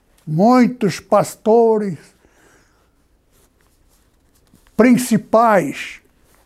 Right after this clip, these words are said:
serão condenados por causa da iniquidade. Então nós vamos aprender o seu real significado a respeito da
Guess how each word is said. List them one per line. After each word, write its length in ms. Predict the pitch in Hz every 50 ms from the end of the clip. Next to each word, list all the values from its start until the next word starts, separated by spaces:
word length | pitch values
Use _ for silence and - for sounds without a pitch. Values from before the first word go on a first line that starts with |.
| _ _ _ _ _ _ _ _ _ _ _ _ _ _ _ _ _ _
serão 500 | - - - - 196 196 202 226 240 240
condenados 1120 | - 240 - 208 220 220 202 180 202 196 190 190 196 208 220 220 220 185 180 240 226 254 277 - _ _ _ _ -
por 220 | 196 185 170 160
causa 520 | 160 - - 208 208 220 220 170 196 202 202
da 340 | 175 175 202 208 208 - - _ _ _
iniquidade. 1600 | - 214 226 247 247 240 214 202 208 220 254 262 247 254 254 - 226 233 220 185 151 202 208 208 190 175 147 139 151 135 113 - _ _ _ _ _ _ _ _ _ _ _ _ _ _ _
Então 160 | _ - 180
nós 220 | 190 196 196 185 165
vamos 300 | 220 233 226 208 160 180
aprender 760 | 202 170 147 208 190 190 175 170 160 190 208 220 208 - - _ _ _ _ _ _ _ _ _ _ _ _ _ _ _ _
o 120 | - 165
seu 320 | - - - 208 214 226 220
real 560 | - - 185 202 196 196 202 226 247 247 151
significado 1160 | - - 208 180 180 196 190 175 - - 175 - _ - 202 214 220 226 208 175 185 220 202 208 _ _ _ _ _ _ _ _ _ _ _ _ _ _ _ _ _ _ _ -
a 140 | 185 175
respeito 680 | 147 180 196 185 - - - - 214 220 190 - - 190
da 340 | 160 202 196 202 220 -